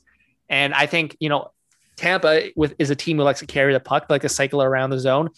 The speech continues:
and that's gonna play into Montreal's hands. But in this game, like,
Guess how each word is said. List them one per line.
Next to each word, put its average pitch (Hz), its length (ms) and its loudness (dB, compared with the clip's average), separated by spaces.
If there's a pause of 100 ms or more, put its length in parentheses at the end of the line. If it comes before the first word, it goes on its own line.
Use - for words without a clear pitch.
(160)
and 139 180 0
that's 147 200 0
gonna 147 200 0
play 156 260 -2
into 147 160 -2
Montreal's 143 560 0
hands. 139 280 -2 (340)
But 165 200 0
in 170 60 -6
this 190 180 0
game, 185 320 2
like, 139 340 2